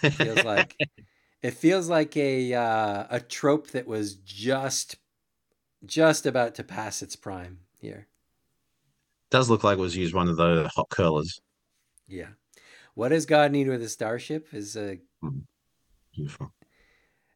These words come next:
Speaker 1: It's a good
Speaker 2: Mm-hmm.
Speaker 1: line. I think he makes a bit too much of a meal <laughs> out of it here. He was really looking forward to giving that line.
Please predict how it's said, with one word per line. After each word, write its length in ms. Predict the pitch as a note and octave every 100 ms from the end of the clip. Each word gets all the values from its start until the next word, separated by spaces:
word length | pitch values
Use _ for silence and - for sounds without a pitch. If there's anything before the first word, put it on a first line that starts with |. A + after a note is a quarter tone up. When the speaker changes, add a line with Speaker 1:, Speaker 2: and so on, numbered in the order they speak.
| -
Speaker 1:
It's 160 | E3
a 60 | G3+
good 180 | G3+ G3
Speaker 2:
Mm-hmm. 40 |
Speaker 1:
line. 480 | F#3 F3+ E3 C#3+ D#3 _ C#3
I 180 | C#3+
think 180 | C3+ D#3
he 120 | C#3+
makes 260 | C#3+ C3+ -
a 60 | A#2+
bit 260 | C3 -
too 120 | - B2
much 200 | A#2 C3
of 80 | A2
a 80 |
meal 300 | G#2+ G#2+ A2
<laughs> 20 | A2+
out 80 |
of 480 | - - - - - -
it 60 | - D#4
here. 320 | F4 - - - D#4 C#4 F#3
He 40 |
was 200 | F3+ E3+
really 360 | D3 D#3+ F#3 E3+
looking 300 | D#3 D3+ C#3
forward 380 | D#3 C3 B2 G#2+
to 60 | G#2
giving 280 | A#2 G#2+
that 200 | G#2 G#2+
line. 320 | G2 F#2 F#2+